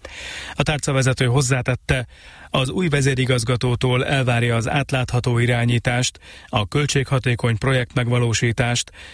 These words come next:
valamint a nukleáris biztonság legmagasabb szintű érvényesülésének biztosítását.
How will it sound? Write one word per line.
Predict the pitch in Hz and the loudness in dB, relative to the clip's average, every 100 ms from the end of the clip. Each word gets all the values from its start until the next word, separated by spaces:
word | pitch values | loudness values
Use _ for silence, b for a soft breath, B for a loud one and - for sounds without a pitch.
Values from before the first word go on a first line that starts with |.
| B | B
valamint | - 170 147 127 | -2 0 0 2
a | 127 | 2
nukleáris | 147 139 127 110 104 | 0 0 0 2 0
biztonság | 98 120 - 113 - 110 107 | 0 0 0 0 0 0 0
legmagasabb | 127 127 120 113 - 107 | 0 0 0 0 0 -2
szintű | - 110 98 104 | 0 0 2 0
érvényesülésének | 107 110 107 104 101 104 98 - 104 95 | 2 0 2 0 0 0 0 0 0 0
biztosítását. | 98 98 107 - 104 110 107 - - | 0 -2 -2 -2 -2 -2 -2 -4 -4